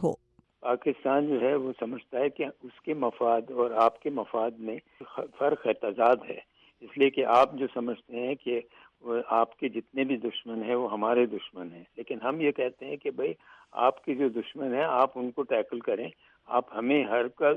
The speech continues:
Speaker 2: ہر کو دشمن کیوں بنانا چاہتے ہیں؟ اس لیے کہ ہمارے ملک کے بھی بہت سے دشمن ہیں۔
Speaker 1: دونوں ممالک کے تجزیہ نگاروں کا کہنا تھا کہ باہمی تعلقات کی بہتری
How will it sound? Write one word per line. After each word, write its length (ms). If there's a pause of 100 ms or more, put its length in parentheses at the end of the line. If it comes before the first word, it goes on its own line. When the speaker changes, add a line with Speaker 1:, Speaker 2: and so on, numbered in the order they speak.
Speaker 2:
ہر 160
کو 260
دشمن 400
کیوں 180
بنانا 420
چاہتے 320
ہیں؟ 60
اس 160
لیے 100
کہ 160
ہمارے 320
ملک 320
کے 80
بھی 200 (400)
بہت 180 (120)
سے 60
دشمن 440
ہیں۔ 140 (340)
Speaker 1:
دونوں 380
ممالک 460
کے 140
تجزیہ 380
نگاروں 500
کا 120
کہنا 460
تھا 180 (240)
کہ 120
باہمی 420
تعلقات 580
کی 160
بہتری 560